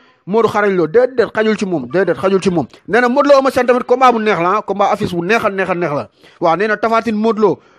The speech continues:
wala Eumeu Sène, yooyu yëpp nee na possible na, nee na lamb yooyu noonu yëpp possible na,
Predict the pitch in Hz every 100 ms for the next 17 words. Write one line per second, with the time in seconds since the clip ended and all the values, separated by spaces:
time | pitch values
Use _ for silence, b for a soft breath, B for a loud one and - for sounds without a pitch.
0 | b - 214 220 - _ _ 240 254 254
1 | 196 113 _ _ 202 226 254 226 226 -
2 | 214 208 180 143 135 175 175 190 196 196
3 | 190 185 226 247 254 240 208 196 170 143